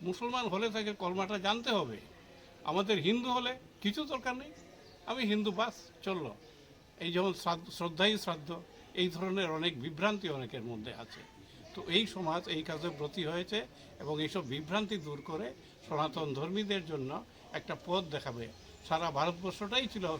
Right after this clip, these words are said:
সনাতন ধর্মীদের, এটা সংকুচিত হয়ে গেছে কারণ এটা প্রচারের অভাবে।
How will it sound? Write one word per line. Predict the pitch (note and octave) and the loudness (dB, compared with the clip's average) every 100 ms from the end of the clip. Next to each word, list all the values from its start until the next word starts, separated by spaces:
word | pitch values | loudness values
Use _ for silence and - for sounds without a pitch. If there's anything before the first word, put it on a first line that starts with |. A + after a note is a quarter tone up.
| - | -4
সনাতন | C#3+ C3+ C3 B2 | -6 -4 -4 -4
ধর্মীদের, | B2+ B2+ B2+ B2 - - - - - - - | -4 -4 -6 -8 -10 -14 -18 -18 -18 -10 -8
এটা | F#3 E3 | -4 -2
সংকুচিত | F3+ F#3 F#3 A3 G#3 G3 | 0 0 0 -2 -2 0
হয়ে | F#3+ G#3+ G#3 | 2 4 4
গেছে | G3+ G3+ | 2 0
কারণ | F#3+ G3+ A3+ - - - | -2 -2 -2 -6 -14 -6
এটা | F3 F3 | -4 -2
প্রচারের | F#3+ F3+ F3+ E3+ D3+ | 0 4 4 4 2
অভাবে। | C3+ A#2 G2+ | 0 -2 -4